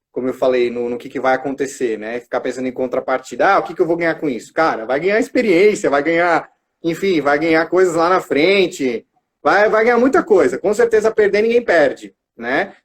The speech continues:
Nem que seja, é, pra ganhar conhecimento, pra conhecer outras pessoas. Alguma coisa sempre vai acontecer. Então, muito obrigado de novo aí, né, pela, pela parceria, pela, pelo apoio, né? E tamo junto aí, o que precisar.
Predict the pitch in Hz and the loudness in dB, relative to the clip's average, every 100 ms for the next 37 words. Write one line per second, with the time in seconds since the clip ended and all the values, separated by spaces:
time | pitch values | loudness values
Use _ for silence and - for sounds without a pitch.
0 | _ 131 147 185 196 202 220 208 180 143 | _ -4 -4 -2 0 2 4 4 4 2
1 | 120 123 123 143 160 175 202 202 240 180 | 0 -2 -2 0 0 0 0 -2 -2 0
2 | 156 196 165 147 135 135 165 160 160 156 | 2 2 0 -4 -4 -2 -4 -2 -2 -2
3 | 156 214 214 160 180 175 127 - _ _ | -2 -2 0 2 4 6 2 -2 _ _
4 | _ - 147 214 226 233 233 233 240 220 | _ -2 0 0 2 2 2 -2 0 0
5 | 226 226 247 - 110 - _ 139 151 170 | 0 -4 -6 -6 -6 -8 _ 0 0 0
6 | 214 175 160 156 160 147 135 147 131 123 | 0 0 2 2 0 -2 -2 -2 0 -2
7 | 156 160 135 131 143 143 127 120 117 - | -2 -6 -6 -4 -2 -2 0 -2 -4 -4
8 | 123 117 117 120 127 110 127 139 127 120 | -2 -2 -4 -8 -8 -6 -4 -4 -2 -4
9 | 113 107 _ _ _ _ 127 123 117 120 | -4 -8 _ _ _ _ -2 0 0 0
10 | 123 139 165 131 117 135 - _ _ _ | 2 4 2 -2 -6 -8 -12 _ _ _
11 | _ _ 127 127 135 147 185 190 - 110 | _ _ -10 -6 -2 -2 -2 -2 -2 -6
12 | 101 98 120 120 - - - 113 107 127 | -6 -8 -10 -10 -8 -12 -10 -8 -6 -6
13 | 180 | -8